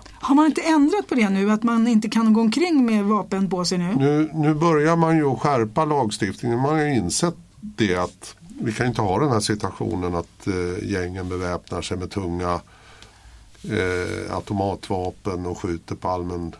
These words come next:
Speaker 2: plats.
Speaker 1: Mm. Men, men innebar det förut att, att, att, att tog man en bil och det var automatvapen där så åkte man inte fast för det?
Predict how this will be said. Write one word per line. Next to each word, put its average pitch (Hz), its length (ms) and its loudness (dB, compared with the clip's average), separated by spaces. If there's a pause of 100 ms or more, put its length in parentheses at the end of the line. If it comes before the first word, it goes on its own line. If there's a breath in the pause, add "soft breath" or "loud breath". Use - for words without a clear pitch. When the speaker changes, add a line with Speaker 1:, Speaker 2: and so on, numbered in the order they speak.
(680)
Speaker 2:
plats. 208 520 0
Speaker 1:
Mm. - 20 -20 (160)
Men, 294 160 4
men 302 120 6
innebar 302 340 6
det 277 120 4
förut 233 340 2
att, 220 160 -4
att, 247 240 0
att, 220 180 -4
att 220 200 -2
tog 294 200 2
man 277 180 6
en 254 120 8
bil 226 280 4
och 220 60 4
det 214 180 0 (140)
var 220 320 4
automatvapen 233 760 2
där 202 120 2
så 208 160 0
åkte 196 180 -2
man 208 120 2
inte 196 180 -2
fast 294 300 -2
för 254 80 0
det? 247 200 -4